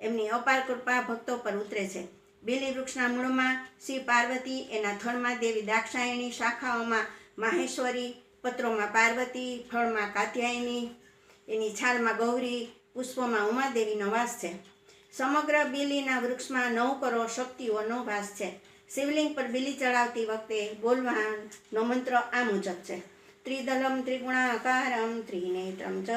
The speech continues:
ત્રિઆયુધમ ત્રિજન્મ પાપસહારમ એકબિલ્વમ શિવાર્પણમ. હવે આપણે જોઈએ કે પારધી દ્વારા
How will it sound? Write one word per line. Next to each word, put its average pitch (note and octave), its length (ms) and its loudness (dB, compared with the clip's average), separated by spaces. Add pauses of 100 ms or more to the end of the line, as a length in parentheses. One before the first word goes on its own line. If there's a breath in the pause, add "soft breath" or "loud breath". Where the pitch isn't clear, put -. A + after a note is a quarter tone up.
(160)
ત્રિઆયુધમ A3 840 0 (440 loud breath)
ત્રિજન્મ C4 580 0
પાપસહારમ B3+ 1040 2
એકબિલ્વમ G3 1000 -2
શિવાર્પણમ. A3+ 1080 2 (1500)
હવે C4+ 160 8
આપણે C#4 380 10
જોઈએ C4+ 420 6 (360)
કે B3 180 8
પારધી A#3 400 6
દ્વારા C#4 540 8